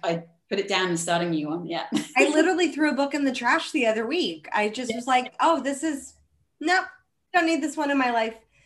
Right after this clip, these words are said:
Speaker 2: Being able
Speaker 1: Yeah.
Speaker 2: to say no. And I was like, "Oh, bought it. Nope, don't want it. <laughs> Don't wanna read that one anymore."
Speaker 1: Yeah.
Speaker 2: What do you consider, I have to ask, what do you consider being early as a bedtime?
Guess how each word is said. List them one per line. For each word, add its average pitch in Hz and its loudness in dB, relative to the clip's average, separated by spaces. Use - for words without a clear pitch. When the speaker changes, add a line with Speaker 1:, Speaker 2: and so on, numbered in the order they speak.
Speaker 2:
Being 277 0
able 277 2
Speaker 1:
Yeah. 269 0
Speaker 2:
to 269 0
say 277 0
no. 226 0
And 262 -6
I 233 -8
was 226 -14
like, 233 -10
"Oh, - -2
bought 277 2
it. 277 -2
Nope, 254 -2
don't 247 -4
want 226 0
it. - -4
<laughs> 320 4
Don't 339 4
wanna 294 2
read 277 0
that 262 2
one 240 0
anymore." 220 -8
Speaker 1:
Yeah. 185 -8
Speaker 2:
What 269 4
do 277 0
you 320 4
consider, 277 0
I 226 2
have 220 0
to 220 -4
ask, 165 2
what 208 -2
do 220 -4
you 220 -6
consider 208 -6
being 170 -4
early 160 -4
as 165 -8
a 165 -10
bedtime? 143 -10